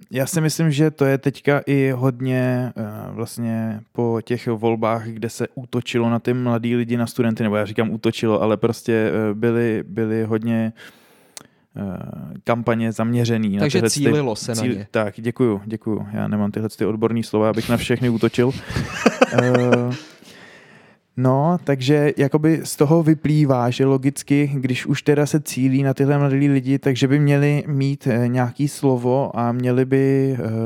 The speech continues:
Speaker 1: taky se vlastně ozvat formou, eh, toho volebního hlasu a rozhodovat o něčem takovým.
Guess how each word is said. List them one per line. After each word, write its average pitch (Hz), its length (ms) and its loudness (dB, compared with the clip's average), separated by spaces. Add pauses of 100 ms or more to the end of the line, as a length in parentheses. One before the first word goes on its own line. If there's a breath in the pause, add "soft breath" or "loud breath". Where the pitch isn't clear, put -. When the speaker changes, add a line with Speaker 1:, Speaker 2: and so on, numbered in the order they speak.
(480)
Speaker 1:
taky 127 400 -2
se 107 200 -4
vlastně 104 400 -8
ozvat 110 600 -2
formou, 107 680 -2
eh, 101 160 -12
toho 113 220 -2
volebního 113 600 -2
hlasu 110 600 -2
a 107 160 -6
rozhodovat 110 540 0
o 110 80 -2
něčem 107 320 -2
takovým. 104 500 -6